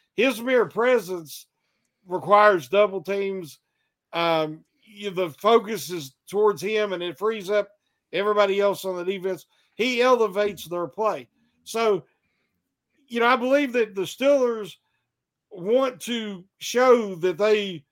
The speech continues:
want to confirm that they are the team they thought they were to start the season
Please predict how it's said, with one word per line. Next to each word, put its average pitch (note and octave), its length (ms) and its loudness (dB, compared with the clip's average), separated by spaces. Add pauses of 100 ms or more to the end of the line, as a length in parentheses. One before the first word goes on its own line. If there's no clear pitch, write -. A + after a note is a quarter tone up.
(280)
want B3 200 2
to A#3 60 4
confirm A3+ 500 4
that F#3+ 140 -4
they G#3 160 -2
are B3 220 4
the G3 120 -4
team G#3 280 -6
they F3+ 160 -4
thought B3 280 -2
they F#3 120 -6
were F3 180 -4
to D#3+ 80 -12
start F#3 400 -6
the D3+ 60 -18
season D#3+ 520 -8